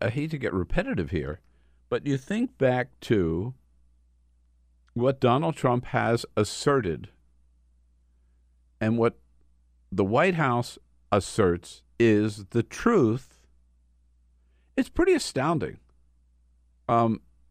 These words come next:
by the way, I remind you, the Washington Post on day, what was it, five hundred and eighty, Ju-, July thirty-first. It was day five eighty-eight, I believe, of the Trump presidency. And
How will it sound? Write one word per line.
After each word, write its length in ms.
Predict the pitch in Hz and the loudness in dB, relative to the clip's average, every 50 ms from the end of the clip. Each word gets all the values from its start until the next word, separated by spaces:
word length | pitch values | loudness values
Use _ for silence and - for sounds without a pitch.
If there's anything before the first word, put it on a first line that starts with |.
| _ _ _ _ _ _ _ _ - 65 - - - 104 - _ - 110 - _ - | _ _ _ _ _ _ _ _ -16 -16 -16 -14 -14 -14 -10 _ -8 -8 -8 _ -8
by 220 | 113 - 151 147 | -2 0 0 2
the 80 | 135 120 | 2 2
way, 180 | 117 110 110 | 2 2 2
I 140 | - 101 110 | 2 0 -2
remind 500 | 104 110 113 113 113 123 120 120 117 101 | 0 0 0 0 0 0 0 0 0 0
you, 160 | 104 101 98 | 0 -2 -2
the 100 | 92 98 | -2 -2
Washington 540 | 95 104 107 104 - - 104 98 - 98 98 | -2 -2 -2 -2 -4 -6 -8 -6 -6 -6 -4
Post 360 | - 123 110 107 98 - - | -2 0 0 0 0 -2 -4
on 260 | - 98 95 87 82 85 | -4 -2 -2 -2 -2 -4
day, 600 | - 98 98 92 92 92 92 90 90 90 87 - _ _ _ _ _ _ _ _ _ _ _ _ _ _ _ _ _ | -2 0 0 2 2 2 0 0 -2 -2 -4 -8 _ _ _ _ _ _ _ _ _ _ _ _ _ _ _ _ _
what 120 | - - 104 | -10 -8 -8
was 120 | 95 90 | -6 -6
it, 120 | 98 - - | -6 -8 -8
five 320 | _ _ - 101 107 110 95 | _ _ -4 -2 -2 -2 -2
hundred 260 | 110 107 104 101 - | -4 -4 -2 -4 -4
and 180 | 82 92 90 80 - - | -4 -6 -8 -8 -6 -6
eighty, 240 | 92 95 95 - - | -4 -4 -4 -6 -10
Ju-, 200 | 92 - 127 135 - | -8 -4 -2 -2 -2
July 320 | - - 143 143 165 156 147 | 0 0 2 4 4 2 2
thirty-first. 760 | - - 131 120 110 104 95 - - 73 64 - - - - | 2 0 0 0 0 -2 -4 -4 -4 -6 -6 -8 -12 -18 -18
It 60 | 156 | -14
was 120 | 104 87 85 - - - 92 | -12 -12 -12 -14 -16 -16 -6
day 240 | - 107 104 101 98 | -2 0 0 0 0
five 420 | - - - 117 117 120 120 117 - - - | -2 -2 -2 0 0 0 -2 -4 -6 -6 -4
eighty-eight, 600 | 104 104 95 101 90 - - 87 90 80 - - | -4 -2 -2 -4 -6 -6 -4 -4 -4 -4 -4 -6
I 100 | - 78 | -8 -8
believe, 360 | 78 - 82 80 78 78 73 - | -8 -6 -6 -4 -4 -4 -6 -8
of 100 | 73 73 | -10 -12
the 80 | 78 | -10
Trump 260 | - - 90 85 82 | -8 -8 -6 -6 -6
presidency. 680 | - 85 76 78 - - 76 71 67 - - 67 69 - _ _ _ _ _ _ _ _ _ _ _ _ _ _ _ _ _ _ | -6 -6 -6 -6 -6 -8 -10 -10 -10 -10 -12 -12 -12 -12 _ _ _ _ _ _ _ _ _ _ _ _ _ _ _ _ _ _
And 360 | - 107 107 107 104 104 101 | -2 0 0 0 0 0 -2